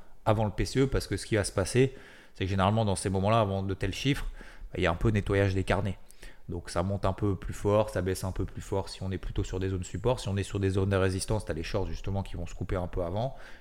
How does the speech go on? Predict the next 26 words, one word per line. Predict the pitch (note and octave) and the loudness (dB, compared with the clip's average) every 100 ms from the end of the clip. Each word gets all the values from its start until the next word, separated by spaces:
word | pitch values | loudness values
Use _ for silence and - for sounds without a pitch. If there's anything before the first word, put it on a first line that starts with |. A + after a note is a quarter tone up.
| - | -8
et | E2+ | -6
après | - | 0
le | G#2 | 0
chiffre | F2 - A2+ - | 0 -2 -2 -2
va | F#2+ F#2 | 0 0
tomber. | F#2+ F2+ - - - - - - | -2 -4 -6 -12 -14 -12 -10 -6
Euh, | F#2+ F#2+ F2+ E2 E2 E2 D#2+ E2+ F2+ F2 F2 F2 | -2 0 0 -2 -4 -4 -8 -10 -12 -12 -12 -8
donc | F#2+ G#2+ | -4 0
il | A2+ | 2
y | |
a | |
le, | G2+ G2 | 4 2
le, | F2+ | 2
le | F2+ G2 | 2 2
plan | - B2+ A#2 | 8 8 8
initial, | G#2 F#2 - D3+ G3+ - | 4 0 4 4 4 0
de | G#2 | 0
le | F#2+ | 0
respecter. | F#2 - - - F3+ - - - - G#2+ | 0 -2 -4 0 0 0 -12 -14 -10 0
Il | |
y | G#2 | 6
a | G#2 F#2+ F2 - - - - | 8 6 2 -10 -20 -14 0
dans | A2+ E3+ G3 D#3 | 6 10 10 10
le | C3+ | 8
plan | - C3 | 6 2
initial | A#2+ A#2+ A2 - A2+ G#2 | 4 2 0 2 4 4